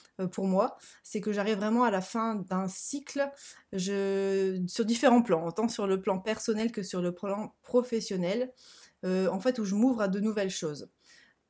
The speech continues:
Euh, il y a mon nou-, mon site internet, là, qui vient de sortir, je, je mets en avant enfin mon i-, ma nouvelle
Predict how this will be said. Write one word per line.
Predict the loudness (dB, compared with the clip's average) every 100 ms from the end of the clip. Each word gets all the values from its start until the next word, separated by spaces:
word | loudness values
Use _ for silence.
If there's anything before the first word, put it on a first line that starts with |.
| -4
Euh, | -2 -2
il | 0
y | 0
a |
mon | 2 2
nou-, | 2 0 0
mon | 0 2 2 2
site | 4 4
internet, | 4 4 4 2 0
là, | -2
qui | -2 -4
vient | -2
de | 0
sortir, | 0 -2 -2 0 0
je, | 0 0 0 0
je | 2 4
mets |
en | 6
avant | 6 4 0 0
enfin | 0 2 2
mon | 2 2 0 0
i-, | -2 -2
ma | 0 2 0
nouvelle | 2 0 0